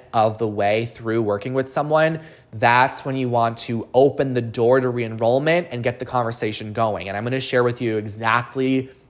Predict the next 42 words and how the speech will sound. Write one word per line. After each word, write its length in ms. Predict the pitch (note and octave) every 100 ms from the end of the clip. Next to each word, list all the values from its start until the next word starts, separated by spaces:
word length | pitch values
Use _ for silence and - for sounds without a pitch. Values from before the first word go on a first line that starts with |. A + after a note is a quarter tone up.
| _
what 500 | A2+ A2+ A#2+ C3+ C3+
you 80 | B2
can 200 | A#2+ A#2
ask 500 | A2+ A2+ D#3+ - - -
and 100 | A#2
how 200 | B2 A#2+
you 120 | B2
can 160 | B2+ A#2+
go 140 | A#2
about 200 | A2+ G#2+
having 340 | A2+ G#2 G#2
that 120 | G#2 -
conversation. 640 | A2 G2 F#2+ F#2 - -
I'm 80 | G2
gonna 140 | A2+
break 200 | A2 G#2
it 60 | -
all 180 | G#2+ A#2
down 220 | G#2 G2
for 160 | -
you, 140 | E2+ - - - - - _
okay? 240 | C3+ F3 - - _ _ _ -
One 140 | D#3 G#3+
of 80 | B3+
the 100 | A3
other 240 | D#3 F3
mistakes 400 | E3+ - B2+ B2+
coaches 400 | - A#2+ B2 A2+
make, 280 | A2+ A2+ - - - - - B2
um, 220 | A#2 A#2
that 160 | A#2+
causes 380 | - B2 B2 A#2
them 160 | A2+ G#2
to, 60 |
to 580 | G#2 - A#2 G#2+ G#2 - - _ _
unintentionally 760 | B2+ C#3 C#3+ C3 C3 B2 C3+ A#2+
close 540 | - - A2 G#2+ A#2+
the 120 | A#2+
door 220 | B2+ B2+ B2
to 80 |
re-enrollment 760 | A#2 A2+ G#2+ G#2+ G#2 A#2 C#3+ D#3 - - - -
is 460 | B2+ B2 A#2+ A#2